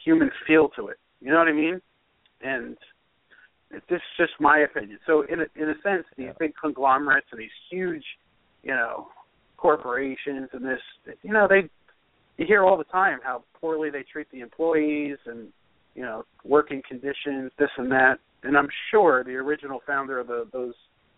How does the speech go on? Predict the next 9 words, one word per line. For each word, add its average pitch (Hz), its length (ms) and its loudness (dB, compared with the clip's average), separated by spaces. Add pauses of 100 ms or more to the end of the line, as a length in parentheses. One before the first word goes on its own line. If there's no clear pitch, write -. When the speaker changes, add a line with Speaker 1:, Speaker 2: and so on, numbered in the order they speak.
(160)
Speaker 1:
businesses, 123 540 -2 (200)
that 131 160 4
wasn't 131 360 0
their 120 300 2 (420)
plan 123 300 4 (100)
for 123 140 2
that 117 280 -2
to 117 40 -6
happen - 440 -4